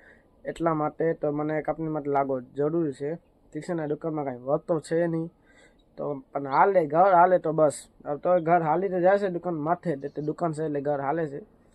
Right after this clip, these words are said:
પણ આપના સપના માટે આપણે જો એન એસ લીધી, ઈ બધાના હપ્તા આપે,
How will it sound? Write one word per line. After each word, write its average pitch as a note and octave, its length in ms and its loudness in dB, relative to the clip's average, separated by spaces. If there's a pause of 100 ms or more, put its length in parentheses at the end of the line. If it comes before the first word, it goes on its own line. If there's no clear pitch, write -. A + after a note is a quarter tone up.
(220)
પણ C#3 120 -6
આપના F3 260 0
સપના F3+ 300 -4
માટે F3 220 4
આપણે E3+ 200 4
જો E3+ 100 4
એન F3 180 2
એસ F3 180 0
લીધી, E3 380 2
ઈ F3 120 2 (580)
બધાના F3 480 2
હપ્તા F3 320 4
આપે, F3+ 160 2